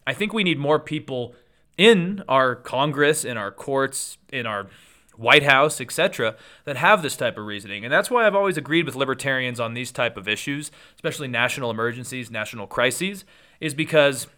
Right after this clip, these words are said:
you need to make sure that the government has oversight. And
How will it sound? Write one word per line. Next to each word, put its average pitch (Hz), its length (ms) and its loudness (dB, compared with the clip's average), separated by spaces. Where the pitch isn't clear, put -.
you 160 160 -4
need 160 300 -2
to 160 80 -6
make 143 220 -4
sure 160 180 -4
that 131 140 -10
the 139 40 -10
government 131 380 -2
has 120 180 -2
oversight. 123 560 -2
And 143 300 2